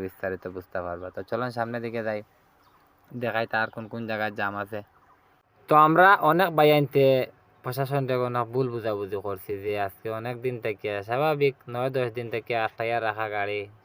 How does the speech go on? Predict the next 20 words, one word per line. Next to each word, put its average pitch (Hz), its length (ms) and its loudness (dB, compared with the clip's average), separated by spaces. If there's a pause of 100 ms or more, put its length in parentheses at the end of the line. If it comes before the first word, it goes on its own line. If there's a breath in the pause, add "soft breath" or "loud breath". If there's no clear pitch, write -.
সবের 117 320 -4 (140)
অসহ্য 113 300 -8 (140)
লাগের 104 320 -4
ভাই। 101 120 -4 (100)
পাহাড়ের 104 420 -2
মধ্যে 101 260 -8 (120)
কি 110 200 -12
যন্ত্রণা, 104 400 -10 (120)
গাড়ির 101 280 -4
মধ্যে 104 200 -10 (100)
ছোটো 107 260 -8
জায়গার 104 300 -4
মধ্যে 104 200 -10 (120)
কয়দিন 123 360 -4
খেয়ে 107 200 -8
থাকবো, 95 240 -6 (140)
এক 101 140 -8
দুই 110 160 -4
দিন 113 160 -10
হইলে 101 180 -8